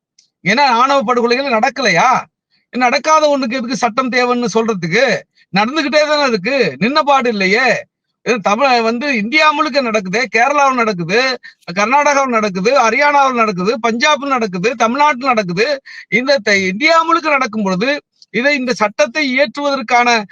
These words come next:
பொறுப்பும் கடமையும் ஒன்றிய அரசுக்கு இருக்கா இல்லையா? ஏன் இயற்ற மறுக்கிறாங்க? ஏன் தமிழ்நாடு, ஒவ்வொரு மாநிலமும் கூட, அ, வந்து ஸ்டேட் லிஸ்ட்னு இருக்கு. அந்த ஸ்டேட், அதாவது என்னன்னா, இந்திய அரசியலமைப்பு சட்டத்துல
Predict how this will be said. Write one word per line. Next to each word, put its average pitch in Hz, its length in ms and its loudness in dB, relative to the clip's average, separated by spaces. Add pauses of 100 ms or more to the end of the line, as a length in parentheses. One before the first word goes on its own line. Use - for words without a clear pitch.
(180)
பொறுப்பும் 320 520 0
கடமையும் 269 440 0
ஒன்றிய 254 300 0
அரசுக்கு 240 320 -4
இருக்கா 233 180 0
இல்லையா? 214 240 0 (100)
ஏன் 302 280 0
இயற்ற 254 340 -2
மறுக்கிறாங்க? 220 540 -2 (320)
ஏன் 247 240 -2
தமிழ்நாடு, 285 440 2
ஒவ்வொரு 254 300 2
மாநிலமும் 302 640 0
கூட, 311 140 4 (560)
அ, 247 160 0
வந்து 240 280 -2
ஸ்டேட் 285 400 0
லிஸ்ட்னு 277 380 -4
இருக்கு. 170 220 -8 (640)
அந்த 214 180 0
ஸ்டேட், 269 440 0
அதாவது 233 360 0
என்னன்னா, 247 320 -2
இந்திய 254 340 -2
அரசியலமைப்பு 233 480 -2
சட்டத்துல 214 340 -2